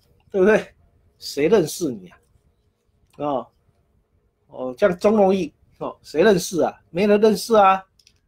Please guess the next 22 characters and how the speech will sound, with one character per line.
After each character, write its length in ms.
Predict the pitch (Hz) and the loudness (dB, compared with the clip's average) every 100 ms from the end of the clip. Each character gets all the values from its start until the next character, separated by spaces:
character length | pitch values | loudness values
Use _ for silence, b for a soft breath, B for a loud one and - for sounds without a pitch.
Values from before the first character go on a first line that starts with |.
| _ - | _ -2
对 100 | 220 | -2
不 60 | |
对？ 240 | 208 - - _ _ _ | 0 -4 -8 _ _ _
所 260 | - 302 | -2 0
以 80 | 208 | 0
呢， 240 | 160 156 - _ _ - | -2 -6 -10 _ _ -10
刚 180 | 247 | -4
开 180 | 247 247 | 0 0
始 160 | 240 269 | 0 -8
是 140 | - | -8
没 160 | 196 262 | -4 -2
有 80 | 156 | -4
人 140 | 139 | -4
认 180 | 185 156 | -6 -8
识 220 | - 170 | -10 -12
你 120 | 131 | -12
的 120 | 113 160 | -10 -6
一 40 | |
个 80 | 165 | -6
情 220 | - 139 | -8 -12
况 200 | 156 139 | -12 -12
下， 200 | 151 135 | -10 -12